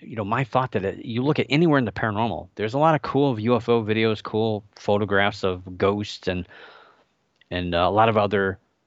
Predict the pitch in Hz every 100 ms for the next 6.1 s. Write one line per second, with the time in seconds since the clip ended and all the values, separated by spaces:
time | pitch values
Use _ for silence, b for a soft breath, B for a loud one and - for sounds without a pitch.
0 | _ _ - - - - 147 147 113 95
1 | 92 _ _ _ - - 175 165 98 82
2 | - 113 139 117 110 - 95 - 101 104
3 | 101 101 - 143 - - _ _ _ _
4 | _ - 87 87 98 107 113 107 - 101
5 | 101 - 98 95 98 98 98 90 92 92